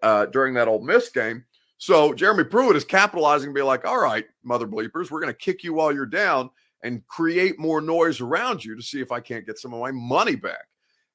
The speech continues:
And, I mean, if he's got stuff on them, on Philip Fulmer or Rick Barnes or any of the people that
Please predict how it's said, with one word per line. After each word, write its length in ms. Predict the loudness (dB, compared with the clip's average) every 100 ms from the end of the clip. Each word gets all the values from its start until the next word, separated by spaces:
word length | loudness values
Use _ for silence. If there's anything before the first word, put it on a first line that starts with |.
| -4
And, 320 | 0 0 -2 -14 _ -20 _ _ _ _ _ -10
I 60 |
mean, 380 | -6 -4 -4 -8 _ _ _ _ _ _ _ _ _ -12
if 200 | -10 -8
he's 180 | -10 -4
got 320 | 0 2 0
stuff 540 | -2 4 4 4 -6 _ _ _ _ _ _
on 360 | -2 0 0 0
them, 460 | -2 -4 -6 -14 _ -6
on 380 | 0 2 2 -2
Philip 360 | -4 -4 -2
Fulmer 440 | -2 0 0 -2 -2
or 180 | -4
Rick 240 | -6 -6 -2
Barnes 480 | 0 2 0 -2 -4
or 140 | -6
any 220 | -4 -4 -4
of 100 | -6
the 80 |
people 600 | -8 -8 -6 -4 -4 -4 _ _ _
that 380 | -2 0 0